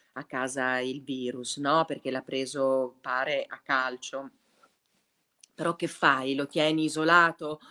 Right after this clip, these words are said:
Lo chiudi in una stanza? Io non me la son sentita. All'inizio stavo anch'io con la mascherina, poi comunque dal lunedì che sono risultati, sono venuti fuori i sintomi,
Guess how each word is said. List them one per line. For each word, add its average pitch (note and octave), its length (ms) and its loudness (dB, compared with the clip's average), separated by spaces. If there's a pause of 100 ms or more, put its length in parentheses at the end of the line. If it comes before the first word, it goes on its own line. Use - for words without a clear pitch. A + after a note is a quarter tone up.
(220)
Lo F#3+ 180 -6
chiudi F3 300 -6
in F3 60 -4
una E3+ 180 -4
stanza? E3 960 -4 (400)
Io F#3+ 140 -4
non C4 140 -2
me D3 100 -10
la C#3 100 -10
son C#3+ 220 -12
sentita. D3 640 -4
All'inizio E3+ 460 -2
stavo C#3+ 260 -2
anch'io D3+ 260 -4
con D#3+ 100 0
la D#3 80 0
mascherina, G3+ 720 -2
poi D#3+ 240 -2
comunque F#3+ 640 -2 (400)
dal F3 300 2
lunedì E3+ 520 -2
che E3+ 120 -2
sono D#3 340 -6
risultati, C#3+ 920 -4
sono C#3+ 280 -8
venuti D3 340 -12
fuori D#3 280 0
i D3 40 -8
sintomi, C#3 880 -8